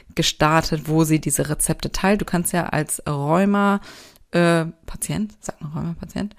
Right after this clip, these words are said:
Wenn du Rheuma hast, kannst du ja nicht unbedingt alles essen. Meine Mama hat ebenfalls Rheuma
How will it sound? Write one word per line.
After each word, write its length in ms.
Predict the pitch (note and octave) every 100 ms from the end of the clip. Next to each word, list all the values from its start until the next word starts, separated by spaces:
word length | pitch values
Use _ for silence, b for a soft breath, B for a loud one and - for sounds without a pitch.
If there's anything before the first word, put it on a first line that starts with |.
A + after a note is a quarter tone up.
| b
Wenn 140 | F3 G#3+
du 60 |
Rheuma 320 | F3+ G3 G3
hast, 240 | F#3 - B B B -
kannst 280 | F3+ G#3 F3+
du 40 |
ja 140 | F3
nicht 320 | E3+ E3 E3+ -
unbedingt 480 | E3+ D#3 D#3 -
alles 220 | D3+ D3 -
essen. 340 | A3 - A#3+
Meine 160 | F#3 E3+
Mama 240 | E3+ D#3+
hat 160 | D#3 -
ebenfalls 600 | F3 E3 - D#3 - -
Rheuma 480 | D3 - - E3